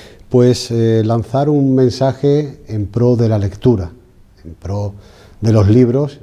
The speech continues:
y en general en pro del conocimiento. Me gustaría poderos transmitir que en los libros está todo el conocimiento, está toda la historia y en cada uno de ellos, eh, podemos construir nuestra propia historia.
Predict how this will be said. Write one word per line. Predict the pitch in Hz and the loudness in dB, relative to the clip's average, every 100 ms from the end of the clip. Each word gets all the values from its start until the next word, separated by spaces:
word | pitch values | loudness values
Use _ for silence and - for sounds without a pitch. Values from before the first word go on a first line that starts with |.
| - | -14
y | 107 107 | -6 -4
en | 101 | -2
general | 101 107 117 135 143 - - - 113 | -2 0 0 0 -4 -14 -20 -10 -6
en | 101 | 0
pro | 120 | 2
del | 127 123 | 2 2
conocimiento. | 120 117 120 113 120 98 87 78 - - | 0 0 0 2 2 -2 -10 -16 -20 -16
Me | 101 107 | -10 -8
gustaría | 104 - 110 117 113 110 107 - - - - - | -8 -4 0 2 4 2 -2 -8 -20 -20 -20 -6
poderos | 113 113 120 117 | 0 2 2 0
transmitir | 117 107 117 117 139 143 139 - | -2 0 0 4 2 2 -4 -4
que | 113 110 104 104 110 | 0 2 0 -2 -2
en | 101 | 0
los | 104 104 | 2 2
libros | 120 127 139 139 - - | 2 2 0 -2 -8 -14
está | 110 - 123 113 | -12 -4 -2 0
todo | 120 113 | 0 0
el | 101 | -2
conocimiento, | 110 107 110 113 117 113 123 131 - - - - - | -2 -2 0 2 2 0 -4 -4 -8 -20 -18 -12 -6
está | 110 131 | -2 0
toda | 120 120 | 2 2
la | 113 | 0
historia | 107 - 123 123 131 139 - - - - - - | -2 -2 2 2 2 -4 -14 -16 -16 -16 -16 -2
y | 143 147 | 2 4
en | 135 | 4
cada | 143 131 | 2 4
uno | 135 143 | 4 4
de | 135 139 | 4 4
ellos, | 147 143 151 - - 117 | 2 0 -2 -6 -16 -10
eh, | 117 110 107 | -8 -8 -6
podemos | 117 117 123 | -2 0 0
construir | 123 107 - 117 123 | -2 -8 -2 2 4
nuestra | 123 117 - 101 92 | 4 0 -4 -6 -6
propia | 110 104 113 110 104 - - - | -6 -4 -4 -4 -6 -16 -20 -14
historia. | - - - 104 87 85 | -10 -6 -2 0 -2 -4